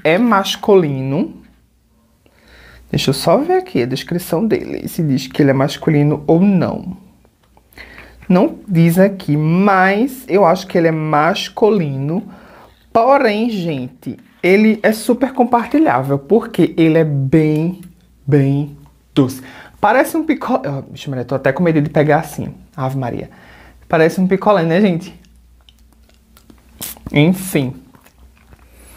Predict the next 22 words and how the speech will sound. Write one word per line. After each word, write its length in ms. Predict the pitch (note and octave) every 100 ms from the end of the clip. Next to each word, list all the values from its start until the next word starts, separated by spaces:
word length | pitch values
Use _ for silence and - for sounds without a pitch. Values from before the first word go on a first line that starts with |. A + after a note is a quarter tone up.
| - - - - -
Super, 1080 | - - - A#3 A3+ - - A3 G#3+ - -
super 920 | - - F#3+ F#3+ - F#3+ F#3+ F#3 - -
doce, 760 | C#3 C3 D3 C#3 - - - - - _ -
tá? 340 | B2 B2+ - - - - - - _ -
Parece 520 | G#3 A3+ A#3 - -
que 180 | - A#3
ele 500 | G3+ G3+ G#3+ G#3+ -
é 160 | G3+ G3
o 120 | G3
antigo 760 | G#3 G#3 - G3+ F#3 G3 G3
Egeu 880 | G3 F#3 F#3+ F3 F3+ F3 F3+ F3+ - -
Purple. 600 | G3 - - B2+ - -
Purple, 600 | - G3 - - G#2 - - _ _ _
que 100 | -
é 40 |
o 120 | D#3 D#3
roxinho, 600 | D#3+ D#3+ - D#3 C#3 C3+
se 80 | D#3
eu 60 |
não 80 | C#3+
me 100 | D3
engano. 320 | C#3+ A#2+ C#3+